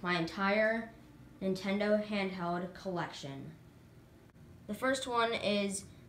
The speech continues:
the original Game Boy from nineteen eighty-nine.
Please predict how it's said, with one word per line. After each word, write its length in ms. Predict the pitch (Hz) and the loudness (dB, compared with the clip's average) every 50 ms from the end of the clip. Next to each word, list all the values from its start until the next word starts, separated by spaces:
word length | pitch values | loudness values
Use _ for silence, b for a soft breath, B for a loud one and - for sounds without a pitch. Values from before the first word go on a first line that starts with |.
| - - - | -14 -4 0
the 220 | 196 196 165 - | 2 4 4 4
original 460 | 185 185 208 214 202 214 233 220 214 202 | 4 2 2 0 2 4 4 4 4 4
Game 320 | 202 202 202 202 196 196 | 2 0 0 2 2 2
Boy 260 | 175 165 156 151 156 | 0 0 -2 -4 -4
from 200 | - - 196 175 | -6 -8 -8 -6
nineteen 380 | 170 175 170 180 190 - - 190 | -4 -2 -2 -2 -2 -4 -4 -6
eighty-nine. 720 | 180 175 175 170 165 165 165 165 160 151 143 147 156 | -6 -4 -6 -6 -6 -6 -6 -6 -6 -6 -8 -8 -10